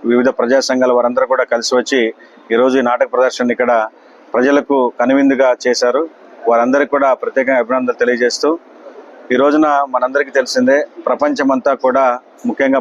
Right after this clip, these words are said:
భారతదేశంలో ఎటు చూసినా కూడా అందరి మాట అంబేద్కర్ బాట అయిపోయింది.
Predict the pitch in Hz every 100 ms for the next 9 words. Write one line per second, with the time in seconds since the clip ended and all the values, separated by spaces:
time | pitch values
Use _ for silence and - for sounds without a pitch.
0 | 117 123 127 127 120 131 131 120 120 127
1 | - 120 123 123 113 - - - 107 127
2 | 139 135 127 123 131 120 123 - 131 113
3 | 117 123 117 120 117 127